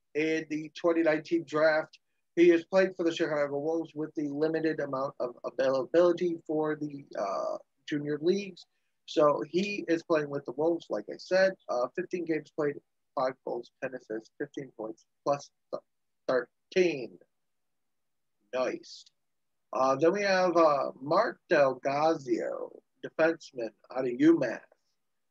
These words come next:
Plays for the N C, uh, plays in the N C double A. He's out of America.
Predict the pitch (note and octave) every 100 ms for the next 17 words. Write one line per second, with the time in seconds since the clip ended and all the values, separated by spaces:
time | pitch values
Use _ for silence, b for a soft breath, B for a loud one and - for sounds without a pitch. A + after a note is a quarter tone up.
0 | - C#3+ C3+ D3+ C#3+ C#3 C#3 C3+ D#3 D3+
1 | - A#2+ B2 - C#3+ C#3 C3+ C3 C#3 C3+
2 | C#3 C#3 C#3 D3 D#3+ E3+ E3 _ _ -
3 | C3+ C#3 D3 D#3 D3+ D3+ D#3 D#3+ D3+